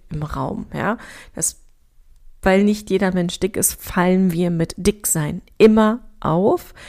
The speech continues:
und wir sind immer Gesprächsstoff. Immer, immer, immer. <laughs> Ja? Das heißt, wir werden auf einmal gesehen. Und das hat ihr System gecheckt. Ihr System hat gemerkt, okay, wenn sie dick ist, wird sie gesehen. Geil. Ich mach sie dick.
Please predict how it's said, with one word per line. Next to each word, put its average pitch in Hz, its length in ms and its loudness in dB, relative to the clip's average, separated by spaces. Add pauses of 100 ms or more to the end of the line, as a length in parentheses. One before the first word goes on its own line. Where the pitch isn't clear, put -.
(140)
und 196 100 0
wir 196 80 4
sind 190 200 -2
immer 226 400 2
Gesprächsstoff. - 840 -8 (480)
Immer, 160 280 -4
immer, 165 300 -4
immer. - 240 -8 (340)
<laughs> 254 60 -4 (580)
Ja? 254 280 -2 (340)
Das - 140 -2
heißt, 214 260 2
wir 196 100 0
werden 208 200 2
auf 190 140 2
einmal 190 220 2
gesehen. 226 680 2 (600)
Und 226 80 4
das 262 140 4
hat 294 100 -4
ihr 254 100 4
System 240 420 2
gecheckt. - 460 -4
Ihr - 80 -6
System 254 380 0
hat 233 140 -2
gemerkt, 196 300 -4
okay, 269 500 -4 (380)
wenn 190 160 2
sie 170 160 -6
dick - 240 0
ist, - 360 -4 (280)
wird - 160 -2
sie 160 100 -4
gesehen. 156 560 0 (160)
Geil. - 240 -2 (420)
Ich - 100 -12
mach 170 160 0
sie 185 200 -4
dick. - 340 -8